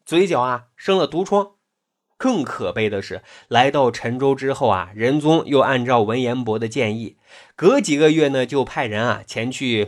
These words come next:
专门探望一下狄青。可狄青心里明白啊，这哪是探望，这分明就是监视呀。以至于每次这些使者前来啊，狄青都是惶恐不安。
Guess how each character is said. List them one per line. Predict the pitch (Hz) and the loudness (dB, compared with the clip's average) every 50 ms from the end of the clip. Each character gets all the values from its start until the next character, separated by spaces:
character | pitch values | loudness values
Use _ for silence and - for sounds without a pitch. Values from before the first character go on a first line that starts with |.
| - _ | -4 _
专 | - 156 151 147 | 0 2 2 2
门 | 131 139 160 | 0 -2 -4
探 | - - - - 220 190 139 | -8 -4 0 2 2 2 2
望 | 117 107 95 92 | 0 -2 -2 -4
一 | 90 - | -10 -14
下 | 90 - - - - | -16 -18 -18 -18 -20
狄 | _ 98 92 | _ -20 -20
青。 | 92 - - - - _ _ _ _ _ _ _ _ _ _ _ | -20 -18 -18 -18 -20 _ _ _ _ _ _ _ _ _ _ _
可 | - - | -16 -16
狄 | - - 135 160 | -10 -8 -8 -2
青 | - 214 220 220 | -2 0 0 0
心 | 226 233 220 | -2 0 0
里 | 180 | 0
明 | 135 131 151 190 | 0 0 0 2
白 | 214 220 208 175 | 4 4 4 2
啊， | 123 104 - - _ _ _ _ _ _ _ _ _ | 0 -4 -12 -18 _ _ _ _ _ _ _ _ _
这 | - - - 302 247 202 170 - - - - | -4 -2 2 4 6 6 6 4 2 -8 -10
哪 | - 143 - 139 - - 101 | -10 -4 -2 -2 -2 -2 -6
是 | - - 151 | -8 -8 -8
探 | - - - 214 175 123 | -10 -4 -2 0 0 0
望， | 104 101 - - - - - | -2 -4 -8 -12 -20 -20 -2
这 | - 262 | -2 -2
分 | - - - 302 302 277 | -2 0 0 0 2 2
明 | 254 226 247 269 262 247 202 160 - - _ _ _ _ | 2 2 4 4 6 6 6 4 2 -4 _ _ _ _
就 | - - - - | -12 -8 -8 -6
是 | - 185 147 | -4 -6 -6
监 | 123 - - 220 240 247 262 269 254 | -6 -6 -2 0 2 2 0 -2 -6
视 | - - - 320 277 151 104 87 | -8 -12 -10 -8 -6 -6 -6 -8
呀。 | - - - - _ _ _ _ - - - - 285 - - | -12 -18 -20 -20 _ _ _ _ -20 -20 -20 -20 -20 -14 -10
以 | 165 180 180 190 202 | -8 -4 -2 -2 -2
至 | 190 262 302 277 233 | -2 0 0 0 0
于 | 220 220 233 254 262 - - - _ | 0 0 0 0 0 0 -2 -4 _
每 | 196 185 180 156 135 123 123 | 2 2 4 4 4 0 -2
次 | 151 - - 277 254 220 | -4 -6 -4 -4 -4 -2
这 | 233 269 247 196 180 | -2 0 0 0 -2
些 | - - 220 226 | 0 0 0 0
使 | 220 - - - 196 | 0 -2 -4 -4 -2
者 | 208 196 160 117 | 0 2 0 0
前 | 110 - 135 151 | 0 -2 -4 -2
来 | 175 156 131 147 165 | -2 -2 -2 -2 -2
啊， | 175 160 117 | 0 0 -2
狄 | 104 - - 160 190 202 | -2 -2 -6 -6 -6 -6
青 | 185 - 202 190 190 | -6 -2 -2 -2 0
都 | 180 190 185 | 0 -2 -2
是 | 190 - - 147 | -2 -2 -4 -4
惶 | - - 127 120 123 151 170 | -2 0 0 0 2 0 -4
恐 | - - 107 95 95 | -6 -8 -8 -8 -8
不 | 117 117 101 | -10 -8 -4
安。 | 98 117 123 135 - | -4 -4 -4 -6 -12